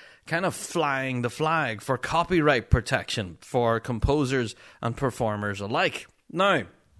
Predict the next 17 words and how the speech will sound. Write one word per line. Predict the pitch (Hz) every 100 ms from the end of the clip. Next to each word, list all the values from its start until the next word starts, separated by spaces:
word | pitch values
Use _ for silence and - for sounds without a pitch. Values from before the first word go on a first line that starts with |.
| - _ - - -
why | - 170 226 -
is | 185 165
there | 185
an | - 143 -
argument | - 107 104 113 -
in | 101 107
the | 123
first | - 131 -
place? | - 73 - - - - - - _ _ _ -
Well, | 185
let's | 262 285 -
just | 254 240 -
kinda | 196 190 185 175 - -
make | 139 147 160
it | -
really | 120 120 160 170 165 143
simple. | - 120 113 90 73